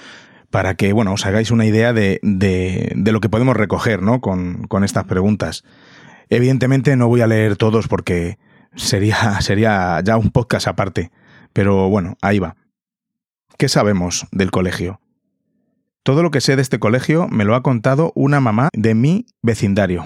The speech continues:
Trabajan por proyectos, no tienen deberes ni libros y son activos con todos los proyectos que ofrece la comunidad. En otro, dice, "Sabemos que funcionan por proyectos, sin libros de texto, de texto ni deberes.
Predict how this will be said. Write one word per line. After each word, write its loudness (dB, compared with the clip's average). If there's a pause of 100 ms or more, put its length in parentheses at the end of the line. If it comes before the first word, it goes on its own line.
(160)
Trabajan 0
por 0
proyectos, 0
no 2
tienen 2
deberes 2
ni 2
libros 0 (320)
y 0
son 2
activos 0
con 0
todos 2
los 0
proyectos 0
que -4
ofrece 0
la 2
comunidad. 0 (340)
En 2
otro, 0 (1000)
dice, 0
"Sabemos 0
que 0
funcionan 0
por -2
proyectos, 0
sin 0
libros 2
de 2
texto, -2
de 0
texto -2
ni 2
deberes. 0